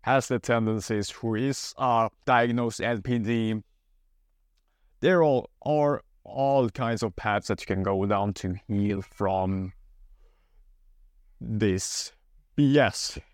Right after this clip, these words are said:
basically. And, uh, what has helped me, number one,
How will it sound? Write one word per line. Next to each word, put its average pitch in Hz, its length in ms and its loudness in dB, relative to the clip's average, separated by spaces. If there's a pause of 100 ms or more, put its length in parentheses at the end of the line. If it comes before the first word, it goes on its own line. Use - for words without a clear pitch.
(100)
basically. 107 540 -2 (760)
And, 117 280 2
uh, 120 100 0 (480)
what 135 200 2
has 143 240 0
helped 135 340 -2
me, 165 380 0 (120)
number 160 320 2
one, 135 440 0